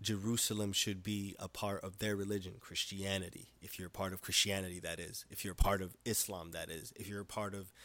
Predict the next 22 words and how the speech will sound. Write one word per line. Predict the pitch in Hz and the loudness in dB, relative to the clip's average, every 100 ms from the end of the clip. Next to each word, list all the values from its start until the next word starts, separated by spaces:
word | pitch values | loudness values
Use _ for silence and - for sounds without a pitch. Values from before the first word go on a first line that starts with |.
| - - - | -20 -20 -6
Judaism, | 104 92 117 113 104 92 92 | -4 2 4 4 2 -4 -8
that | 90 90 | -6 -6
is. | 87 78 - - _ - _ - - _ _ _ _ _ _ _ _ - | -6 -6 -8 -10 _ -20 _ -20 -20 _ _ _ _ _ _ _ _ -16
Those | - 92 | -10 -10
three | - 113 104 - _ _ _ - 98 | -2 0 0 -4 _ _ _ -10 -4
religions | 98 107 98 90 | 2 2 2 0
have | 85 87 | 0 0
so | - - 110 | 6 6 6
much | 98 95 - | 4 0 -2
in | 90 | -4
common. | 95 82 78 | -8 -8 -8
It's | 82 | -8
not | 80 85 | -6 -8
even, | 80 | -6
like, | 85 90 | -6 -4
it, | 107 | -2
it's | 104 104 | 0 0
crazy, | - - 104 95 80 - - | 0 0 0 0 -4 -8 -12
I | 87 | -8
should | - 92 | -4 0
say. | 107 92 - - - _ _ - - - _ _ _ _ - _ _ _ _ - _ _ _ _ _ _ _ _ _ - _ _ _ _ | 0 -2 -8 -16 -20 _ _ -20 -20 -20 _ _ _ _ -20 _ _ _ _ -20 _ _ _ _ _ _ _ _ _ -20 _ _ _ _
Now, | - 113 107 | 0 2 2